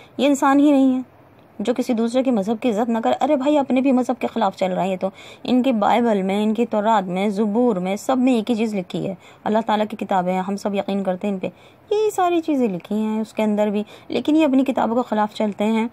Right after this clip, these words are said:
अल्हम्दुलिल्लाह, कम अज़ कम हम कुरान की बातों को मानते तो हैं। हमें बुरा तो लगता है कि कोई कुरान की बेहुरमती करे या हुज़ूर सल्लल्लाहु अलैहि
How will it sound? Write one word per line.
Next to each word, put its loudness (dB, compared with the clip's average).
अल्हम्दुलिल्लाह, 0
कम -4
अज़ -6
कम 0
हम 2
कुरान 0
की -2
बातों -2
को 2
मानते 0
तो 0
हैं। 0
हमें -2
बुरा 4
तो 0
लगता 0
है 0
कि -4
कोई -2
कुरान 0
की -2
बेहुरमती -2
करे -2
या -2
हुज़ूर -4
सल्लल्लाहु -4
अलैहि -4